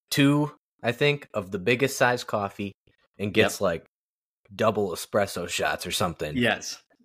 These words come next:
Speaker 2: in, in all of 'em, yep.
Speaker 1: Yeah. So this guy, he, I mean, he needs to calm that down. That's not healthy, but he's,
Speaker 2: Yeah.
Speaker 1: he's, uh,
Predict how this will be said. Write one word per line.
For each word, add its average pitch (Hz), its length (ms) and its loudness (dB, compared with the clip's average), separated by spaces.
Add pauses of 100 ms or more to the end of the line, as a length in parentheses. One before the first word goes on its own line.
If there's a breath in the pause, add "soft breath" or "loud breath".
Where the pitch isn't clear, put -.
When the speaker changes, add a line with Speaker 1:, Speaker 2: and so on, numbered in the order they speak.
(140)
Speaker 2:
in, 104 240 -2
in 107 140 0
all 95 340 2
of 82 60 -4
'em, 85 80 -4
yep. 87 200 0 (320)
Speaker 1:
Yeah. 131 360 -2 (600)
So 101 480 0 (260)
this 147 140 -4
guy, 85 320 0
he, 110 120 -8
I - 20 -6 (380)
mean, 104 300 0
he 117 60 -2
needs 143 180 2
to 107 60 -8
calm 104 240 0
that 82 160 -2
down. 85 300 -2
That's 92 160 -8
not 98 180 0
healthy, 92 480 -2
but 78 220 -6 (800 loud breath)
he's, 123 340 2 (600)
Speaker 2:
Yeah. - 200 0
Speaker 1:
he's, 117 260 0
uh, 95 340 6